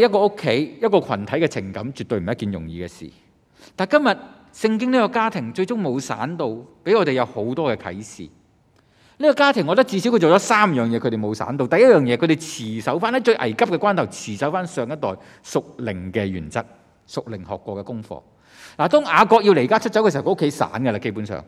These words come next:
但係以撒喺度諗起一樣嘢，佢話：「你唔好周圍走，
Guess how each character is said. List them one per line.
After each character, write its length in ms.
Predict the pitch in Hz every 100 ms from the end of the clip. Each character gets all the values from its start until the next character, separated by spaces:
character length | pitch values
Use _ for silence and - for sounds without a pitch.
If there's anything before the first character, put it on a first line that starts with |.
| _ _ _ _
但 140 | 160
係 80 | 180
以 180 | 185 190
撒 180 | 208 196
喺 80 | 208
度 100 | 214
諗 200 | 139 151
起 80 |
一 60 | 160
樣 240 | 160 110
嘢， 200 | 95 90 - -
佢 60 |
話： 60 | 170
「你 40 | 160
唔 60 | 127
好 60 |
周 140 | 160 180
圍 100 | 90
走， 220 | 87